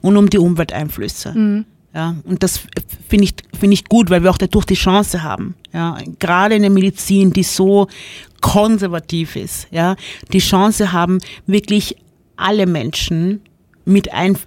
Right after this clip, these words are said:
Speaker 1: mit, mit einfließen zu lassen.
Speaker 2: Mhm.
Speaker 1: Ja, und das ist wichtig, weil eh, wie ich vorher gesagt hab, Medizin, in Medizin geht es auch oft um Leben und Tod. Und da ist jedes Wissen, was wir haben, wichtig.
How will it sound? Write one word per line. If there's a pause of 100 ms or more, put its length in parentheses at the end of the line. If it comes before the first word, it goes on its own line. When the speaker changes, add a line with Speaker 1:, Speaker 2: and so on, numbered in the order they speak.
Speaker 1:
mit, (380)
mit
einfließen
zu
lassen.
Speaker 2:
Mhm. (160)
Speaker 1:
Ja, (120)
und
das
ist
wichtig,
weil
eh,
wie
ich
vorher
gesagt
hab,
Medizin,
in
Medizin
geht
es
auch
oft (320)
um
Leben
und
Tod. (540)
Und
da
ist
jedes
Wissen,
was
wir
haben,
wichtig.